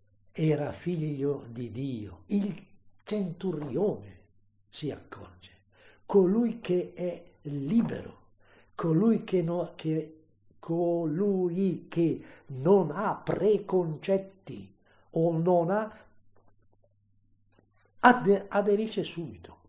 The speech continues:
coglie il segno, coglie il segno, libero di cogliere il segno,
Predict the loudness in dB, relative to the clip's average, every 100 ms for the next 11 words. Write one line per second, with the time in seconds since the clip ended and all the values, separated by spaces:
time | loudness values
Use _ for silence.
0 | _ 4 6 6 4 4 0 -2 0 0
1 | -4 -16 -20 _ _ -14 4 6 6 2
2 | 0 0 -2 -4 -6 -6 -4 -4 -6 -14
3 | -20 _ _ _ _ _ _ -20 -10 4
4 | 6 6 8 8 8 4 0 2 4 4
5 | 4 4 4 2 2 0 0 -2 -4 2
6 | 4 4 -2 -14